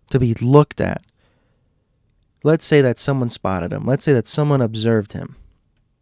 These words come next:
Let's say something bad really did happen in the sense of foul play. If I wanted someone gone, I would take them or commit harm to them, or I would,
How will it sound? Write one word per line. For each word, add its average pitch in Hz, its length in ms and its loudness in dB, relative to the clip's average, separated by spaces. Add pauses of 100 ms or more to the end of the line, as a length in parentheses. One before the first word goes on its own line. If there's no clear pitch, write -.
(920)
Let's 143 180 -2
say 165 120 -2
something 135 480 0
bad 117 380 0
really 120 220 2
did 117 200 2
happen 117 400 -2
in 101 60 -4
the 101 100 -2
sense 113 260 -2
of 101 120 -4
foul 110 360 -2
play. - 460 -8 (2250)
If 127 140 0
I 156 140 4
wanted 170 360 2
someone 127 500 -2
gone, 87 440 -4 (2000)
I 135 80 4
would 113 280 2 (360)
take 151 300 2
them 143 260 2
or 98 220 0
commit 120 360 0
harm 127 480 2
to - 100 -6
them, 113 240 0
or 107 140 2
I 107 100 2
would, 107 160 0